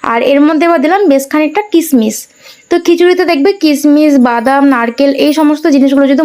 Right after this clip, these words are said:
মুখে পড়ে তবেই বেশ একটু ভালো লাগে। তো কিশমিশটা দিয়ে নিলাম, এরপরে মশলাটা একটুখানি কষিয়ে নিলাম। এরপরে এই মশলাটা দিয়ে দেবো খিচুড়ির হাঁড়িতে।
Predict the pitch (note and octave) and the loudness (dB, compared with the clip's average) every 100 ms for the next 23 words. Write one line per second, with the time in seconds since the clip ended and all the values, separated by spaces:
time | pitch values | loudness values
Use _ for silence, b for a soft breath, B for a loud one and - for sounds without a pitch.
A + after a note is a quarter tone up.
0 | C#4 C4 D4+ C4 C#4 A#4 B B B - | 2 2 0 0 0 -2 B B B -4
1 | C4+ D#4+ D#4 D#4 D4+ D4+ C#4+ B3 B3 A#3 | 0 0 2 0 -2 -2 0 0 2 0
2 | A3+ G4 - B B B B E4 E4 F4 | 0 -4 -6 B B B B -4 0 -2
3 | E4+ E4+ - E4+ C#4+ D4+ D4+ G4 A4+ C4+ | 0 -2 0 0 0 2 2 0 0 -2
4 | A#3+ C4 C4+ A#3 - C4+ C4+ C4+ C4+ D4 | 0 0 2 0 -2 -2 -2 0 0 0
5 | C4+ B3+ D#4+ D#4+ B3+ E4 A#4+ B B B | -2 -2 0 2 2 0 -4 B B B
6 | - B3+ B3+ D#4+ F4+ C#4 D4+ C#4+ B3 C4 | -2 -2 0 -2 0 0 2 2 0 -2
7 | C4 C#4+ B3+ B3+ B3+ D4+ B4 B4+ B B | -2 0 0 2 0 0 -2 -4 B B
8 | - D4+ D4 E4+ G#4 C4+ B3+ A#3+ G#3+ | -4 0 2 0 0 0 -2 -2 -4